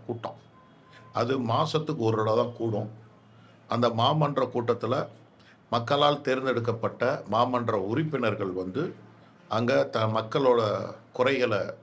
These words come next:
பதிவு பண்ணி, அ, ஒரு மாதத்துக்குள்ள அடுத்த கூட்டம் வர்றதுக்குள்ள அதை செஞ்சு கொடுக்கறது தான் மாமன்ற கூட்டத்தோட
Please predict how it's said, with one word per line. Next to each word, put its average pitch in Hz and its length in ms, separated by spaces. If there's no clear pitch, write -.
பதிவு 117 300
பண்ணி, 107 380
அ, - 140
ஒரு 156 260
மாதத்துக்குள்ள 147 840
அடுத்த 143 380
கூட்டம் 156 400
வர்றதுக்குள்ள 117 460
அதை 117 220
செஞ்சு 135 240
கொடுக்கறது 110 400
தான் 127 180
மாமன்ற 113 420
கூட்டத்தோட 95 800